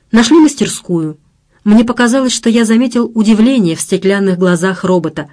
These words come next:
который осматривал мою машину. Мы оставили её и пошли пешком. Оказалось, что есть две Клавестры, старая и новая. В старой, местном промышленном центре, я был накануне с Марджером. Новая, модная дачная местность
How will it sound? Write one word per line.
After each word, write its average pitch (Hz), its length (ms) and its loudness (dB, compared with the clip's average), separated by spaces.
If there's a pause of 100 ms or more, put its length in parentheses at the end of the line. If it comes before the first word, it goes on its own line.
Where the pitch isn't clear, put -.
(120)
который 185 320 0
осматривал 214 520 -2
мою 175 220 0
машину. 156 540 -6 (400)
Мы 180 200 0
оставили 262 460 0
её 233 260 2
и - 20 2
пошли 175 340 -4
пешком. 156 540 -8 (440)
Оказалось, 277 500 0
что - 140 -4
есть 262 340 -2
две 208 280 2
Клавестры, 156 760 -6
старая 277 500 0
и 226 160 -2
новая. 151 480 -2 (300)
В - 60 -18
старой, 233 600 0
местном 202 420 0
промышленном 180 640 -2
центре, 233 500 -2 (220)
я 220 140 2
был 294 180 4
накануне 226 500 0
с 226 120 -10
Марджером. 151 680 -4 (420)
Новая, 285 460 2 (180)
модная 196 500 2
дачная 175 440 -4
местность 226 480 -4